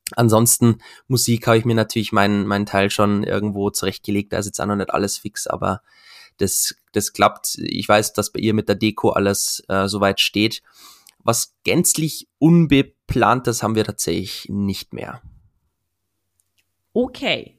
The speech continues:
Speaker 2: das ist doch schon mal eine wichtige Information an der Stelle, dass ein halbes Jahr vor dem Tag X dann eigentlich im Grunde genommen zumindest jeder Planungsschritt mal angefasst werden sollte. Habt ihr denn eine,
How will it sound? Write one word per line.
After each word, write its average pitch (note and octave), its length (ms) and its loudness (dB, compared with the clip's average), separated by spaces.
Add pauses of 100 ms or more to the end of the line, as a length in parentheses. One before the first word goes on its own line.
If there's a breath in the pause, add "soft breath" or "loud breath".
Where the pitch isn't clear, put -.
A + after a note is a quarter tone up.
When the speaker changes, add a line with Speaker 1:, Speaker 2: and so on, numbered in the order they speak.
Speaker 2:
das A3+ 160 0
ist D#4+ 160 -4
doch C#4+ 80 0
schon C4 160 -4
mal A#3+ 80 -2
eine F#3 240 -6
wichtige B3+ 400 -6
Information G#3+ 800 -8
an D#3+ 160 -8
der D3+ 180 -8
Stelle, D#3+ 460 -8 (380 loud breath)
dass G3 180 -6
ein A#3 140 -4
halbes B3 260 -2
Jahr A3 200 -2
vor A3+ 480 -6
dem G3+ 340 -8
Tag G3 320 -8 (100)
X - 340 -16
dann A3+ 340 -6 (120)
eigentlich F#3 380 -4
im G#3 80 -8
Grunde G3+ 240 -6
genommen F3+ 260 -10 (260 loud breath)
zumindest C#4 440 -2
jeder A#3+ 180 -2
Planungsschritt A#3 640 -4
mal F#3+ 240 -10
angefasst F3+ 760 -14
werden D#3 440 -12 (160)
sollte. F3 680 -4 (280)
Habt A3+ 260 -2
ihr G4 180 -2
denn C#4+ 260 -2 (160)
eine, G3+ 920 -4